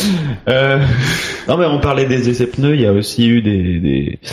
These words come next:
des annonces sur ça, sur le fait que Pirelli pourra donc développer, euh, ses pneus deux mille dix-huit, euh, concernant la pluie. Euh, enfin, ses spécifications pluie, pardon,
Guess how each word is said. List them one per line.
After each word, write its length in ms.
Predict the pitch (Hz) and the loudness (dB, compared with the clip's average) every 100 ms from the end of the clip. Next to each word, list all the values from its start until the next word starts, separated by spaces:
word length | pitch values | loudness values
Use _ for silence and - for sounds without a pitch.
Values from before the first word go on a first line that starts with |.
| - - - | -10 -8 -2
des 160 | 113 | 2
annonces 280 | 123 127 131 | 2 2 0
sur 200 | - 107 | -2 -6
ça, 200 | - 139 | -2 -4
sur 160 | 139 117 | -2 -2
le 60 | 110 | 0
fait 200 | 131 - | -2 -2
que 100 | 110 | -4
Pirelli 420 | - 107 117 131 | -2 0 2 0
pourra 320 | - 110 113 | -2 -2 0
donc 280 | 113 123 120 | 0 0 0
développer, 600 | 110 117 110 120 - 127 | 0 0 0 0 0 0
euh, 440 | 113 98 92 92 98 | 2 2 2 2 0
ses 180 | - | -2
pneus 300 | - 123 131 | -2 0 2
deux 80 | 120 | 2
mille 120 | 113 | 0
dix-huit, 440 | 107 110 113 131 - | 0 0 0 0 0
euh, 360 | 107 98 82 - | 0 0 0 -2
concernant 640 | - 113 101 - 110 113 | -2 0 0 -2 0 2
la 100 | 107 | 0
pluie. 300 | 95 - 139 - _ _ _ _ - - _ - | 0 0 0 -2 _ _ _ _ -14 -14 _ -2
Euh, 800 | 110 104 104 104 101 101 98 95 - - | 0 2 2 2 2 2 2 0 0 -2
enfin, 180 | - 85 | -2 -4
ses 140 | - | -2
spécifications 840 | 110 - 127 - 123 127 123 123 120 | -4 -2 -2 -2 -2 -2 -2 -2 -4
pluie, 220 | - 143 | -2 -2
pardon, 340 | 123 120 135 | 0 -2 -2